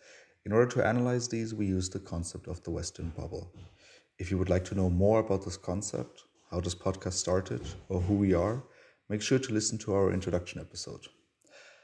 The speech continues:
Hi, Balder. Um, why are we speaking about this topic today,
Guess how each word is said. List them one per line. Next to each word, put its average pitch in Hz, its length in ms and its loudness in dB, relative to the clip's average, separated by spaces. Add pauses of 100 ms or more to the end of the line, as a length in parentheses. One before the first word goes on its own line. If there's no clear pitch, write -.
(380)
Hi, 117 160 6
Balder. 101 480 6 (160)
Um, 98 240 -4
why 113 160 6
are 202 100 4
we 202 60 2
speaking 156 400 -4
about 110 260 -2
this - 140 -8
topic 90 520 -4
today, 85 500 -2